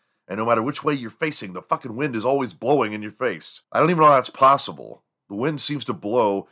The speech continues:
in a complete three hundred sixty degree direction towards your face and body at all times. So anyway, it's one of those winters in Houston. Bill pulls in, stops the car, goes out to pee, into the McDonald's to pee,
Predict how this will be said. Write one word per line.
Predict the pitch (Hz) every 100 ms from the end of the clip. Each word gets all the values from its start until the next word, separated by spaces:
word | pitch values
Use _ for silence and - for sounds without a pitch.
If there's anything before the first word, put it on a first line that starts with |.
| _
in | 107
a |
complete | 117 113 123 127 - _
three | 120 160 180
hundred | 180 143 113
sixty | 139 -
degree | 123 101 107
direction | 110 98 104 104 101
towards | 90 78 101 110 95
your | 82 _
face | 120 92 - - _ _ _
and | 92 80
body | 95 90 73 65 _ _ -
at | 95
all | 104 104
times. | 95 85 71 50 - - _ _
So | 160 170
anyway, | 117 101
it's | 101 -
one | 156
of | 123
those | 110 104 90 -
winters | - 87 80 76 71
in | 73
Houston. | 76 73 - 69 67 _
Bill | 123 117
pulls | 104 98 85
in, | 80 78 76 _ _ _
stops | - 123 120
the | -
car, | - 87 82 80
goes | 76 120 123
out | 104 98
to | -
pee, | - 85 82 78 _ _ _ -
into | 92 92 92 95
the |
McDonald's | 90 82 85 82 80
to |
pee, | 82 82 76